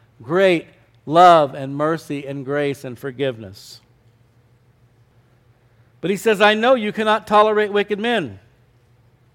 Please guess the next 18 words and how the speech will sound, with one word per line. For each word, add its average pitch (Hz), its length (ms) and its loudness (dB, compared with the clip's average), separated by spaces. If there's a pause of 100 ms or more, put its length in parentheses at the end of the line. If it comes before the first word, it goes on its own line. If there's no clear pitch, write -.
(840)
Now, 214 180 2
again, 220 240 0
as 185 140 -2
I 190 100 4
kind 220 240 0
of 190 80 -4
alluded 208 360 0
to 214 140 -2
a 196 60 0
few 214 160 -6
moments 233 380 -2
ago, 175 400 2 (420)
to 208 80 -2
the 196 120 0
world's 208 420 4
way 208 240 4
of 185 140 0
thinking, 175 760 -4